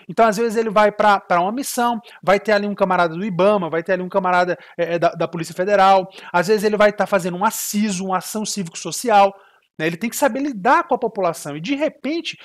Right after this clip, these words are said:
durante a formação na aman, poderia ser fe-, po-, poderiam ser feitos mais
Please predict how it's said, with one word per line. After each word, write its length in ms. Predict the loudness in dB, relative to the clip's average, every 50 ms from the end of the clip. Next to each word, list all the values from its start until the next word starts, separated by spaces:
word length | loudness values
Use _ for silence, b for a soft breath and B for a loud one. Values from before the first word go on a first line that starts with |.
| B B -10
durante 320 | -6 -4 -2 -2 -2 -2
a 40 | -4
formação 460 | -4 -4 -4 -2 -2 -4 -4 -4 -6
na 120 | -4 -4 -4
aman, 300 | -4 -4 -4 -4 -4 -6 B B B B _
poderia 440 | -6 -4 -2 -4 -4 -4 -4 -4
ser 240 | -4 -4 -4 -4 -4
fe-, 320 | -4 -6 -12 -16 -16 -16 -12 -6
po-, 180 | -4 -4 -4 -4 -8 -10 -6
poderiam 320 | -4 -4 -2 -2 -4 -6
ser 240 | -6 -4 -6 -6 -6
feitos 500 | -10 -6 -4 -2 -2 -2 -4 -8 -8 -6
mais 400 | -4 -4 -2 -4 -4 -6 -10